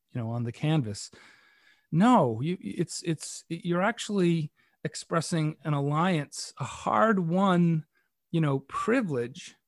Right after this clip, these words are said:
to express that creativity that the earth endowed upon you. And if you're not paying that respect, it's no wonder we feel lost. It's no wonder we feel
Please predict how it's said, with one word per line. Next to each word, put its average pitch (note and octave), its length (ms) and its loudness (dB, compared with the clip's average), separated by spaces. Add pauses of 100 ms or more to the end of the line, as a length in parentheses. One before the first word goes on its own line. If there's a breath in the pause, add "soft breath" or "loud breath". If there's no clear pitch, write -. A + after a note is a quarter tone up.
(120)
to D#3 100 2
express - 880 -4 (600)
that C#3 200 -2
creativity C#3 760 0
that D#3+ 200 0
the F3 140 -2 (120)
earth A3 360 0
endowed G3 420 4
upon B2+ 300 -2
you. B2+ 80 -2
And C#3 80 -2
if - 120 -8
you're G#3 120 -2
not B3 240 0 (100)
paying F#3+ 600 0
that D#3+ 260 0
respect, - 720 -2 (1400)
it's - 220 -8
no G3 120 4
wonder F#3+ 440 6
we C#3 160 2
feel D3+ 560 2
lost. D3 640 0
It's - 160 -8
no D#3 100 2
wonder E3 260 2
we C#3 140 0
feel C#3 200 -4